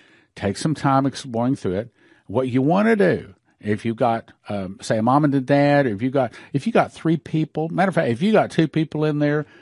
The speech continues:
you might even wanna order the four people one year package. Just make sure you got plenty. But definitely, if you got more than two people in your home, you definitely wanna get the four people one year package.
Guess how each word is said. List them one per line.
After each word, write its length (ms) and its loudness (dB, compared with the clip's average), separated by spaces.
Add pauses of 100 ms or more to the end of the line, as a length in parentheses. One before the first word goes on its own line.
(140)
you 140 2
might 300 6
even 260 4
wanna 220 0
order 260 0
the 120 -6
four 260 0
people 340 -4
one 260 -2
year 140 -2
package. 460 -2
Just 240 -6
make 160 -4
sure 160 -4
you 80 -6
got 240 -8
plenty. 260 -12 (840)
But 240 -2
definitely, 580 0
if 180 -6
you 80 -4
got 180 -4
more 160 -2
than 140 -4
two 180 2
people 360 -2
in 120 -2
your 120 -4
home, 280 -4
you 120 -4
definitely 360 -2
wanna 140 -2
get 140 -4
the 60 -8
four 220 -2
people 360 -8
one 180 -4
year 100 -4
package. 580 -4